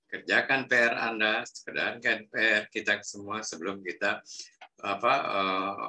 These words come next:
merisikokan uang kita. Selamat malam. Dengan sendirinya, dengan demikian, saya ucapkan have a nice trading untuk besok. Eh, selamat malam.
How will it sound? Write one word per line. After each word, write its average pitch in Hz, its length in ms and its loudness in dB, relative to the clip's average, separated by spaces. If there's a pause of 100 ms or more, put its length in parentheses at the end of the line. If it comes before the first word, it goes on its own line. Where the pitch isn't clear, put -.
(140)
merisikokan 107 1120 0
uang 87 320 0
kita. - 320 -8 (380)
Selamat 104 800 -2
malam. 110 480 0 (480)
Dengan 92 240 -6
sendirinya, 107 880 0
dengan 90 320 -4 (240)
demikian, 101 640 -2 (400)
saya 85 320 -2
ucapkan 87 480 -2 (240)
have 98 180 -2
a 95 60 -12
nice 98 320 -2
trading 123 320 0
untuk 127 320 -12
besok. 139 480 0 (480)
Eh, 87 680 -2 (1700)
selamat 104 400 0
malam. 78 280 0